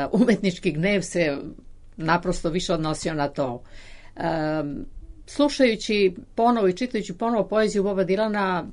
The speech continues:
ja nalazim tu, e, vrednosti koje podržavam i u, i u, u klasičnoj, koje pronalazim u klasičnoj poeziji, tako da sam ja nekako se pomirila sa, sa tom odlukom i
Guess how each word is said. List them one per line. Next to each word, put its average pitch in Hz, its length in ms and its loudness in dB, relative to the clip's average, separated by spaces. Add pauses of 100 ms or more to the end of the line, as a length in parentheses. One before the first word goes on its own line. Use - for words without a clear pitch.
(300)
ja 190 240 2
nalazim 185 520 2
tu, 156 500 -2
e, 151 220 -4 (280)
vrednosti 180 720 0
koje 170 340 2
podržavam 175 640 2
i 156 80 0
u, 160 60 -2 (100)
i 170 180 0
u, 151 440 0
u 175 100 -4
klasičnoj, 175 520 2
koje 160 200 -2
pronalazim 175 560 -2
u 156 40 -10
klasičnoj 220 480 0
poeziji, 220 500 -2 (360)
tako 233 240 4
da 208 80 4
sam 196 240 0
ja 208 140 0
nekako 180 720 2
se 185 180 0
pomirila 175 540 6
sa, 127 220 0
sa 139 160 0
tom 139 260 0
odlukom 143 480 0
i 156 260 0